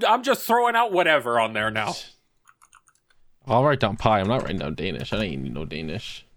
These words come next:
Speaker 2: Freak.
Speaker 1: What? You, you don't like fucking, like, cheese Danish or an
Speaker 2: No.
Speaker 1: apple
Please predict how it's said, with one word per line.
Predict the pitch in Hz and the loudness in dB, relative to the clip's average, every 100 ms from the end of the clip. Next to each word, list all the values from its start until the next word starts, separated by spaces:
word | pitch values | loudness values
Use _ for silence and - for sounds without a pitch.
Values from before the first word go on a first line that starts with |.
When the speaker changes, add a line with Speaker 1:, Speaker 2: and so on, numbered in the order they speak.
| - - _ _ _ _ _ _ _ _ _ _ _ _ _ | -20 -20 _ _ _ _ _ _ _ _ _ _ _ _ _
Speaker 2:
Freak. | - 80 107 - - _ _ _ _ _ _ _ _ _ _ _ _ _ - | -10 -8 -8 -12 -20 _ _ _ _ _ _ _ _ _ _ _ _ _ -4
Speaker 1:
What? | 151 104 | -4 -4
You, | 123 131 151 | -10 -10 -2
you | 131 | 0
don't | 147 | 2
like | 156 147 | 2 2
fucking, | 170 156 147 131 123 | 0 2 0 -2 0
like, | 127 - | 0 2
cheese | - 165 165 | 0 2 0
Danish | 139 147 185 269 - - - | 0 0 2 2 0 -2 -2
or | 131 | -2
an | 131 | 0
Speaker 2:
No. | 120 | 2
Speaker 1:
apple | 139 214 160 | 2 2 0